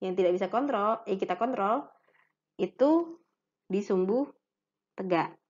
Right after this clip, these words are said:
Nah, ini dia sumbu X dengan satuan meter.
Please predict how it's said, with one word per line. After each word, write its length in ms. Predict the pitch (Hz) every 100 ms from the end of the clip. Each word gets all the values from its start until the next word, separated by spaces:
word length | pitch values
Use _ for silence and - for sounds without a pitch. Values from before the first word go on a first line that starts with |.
| - _ _ _ _ _ _ _ _ _ - 196
Nah, 80 |
ini 240 | 196 190 233
dia 240 | 196 196
sumbu 480 | 226 185 175 196 254 - _ _ _ _ _ _ _ -
X 320 | 185 190 -
dengan 240 | 175 175
satuan 360 | 180 185 175 185
meter. 400 | 185 180 156 160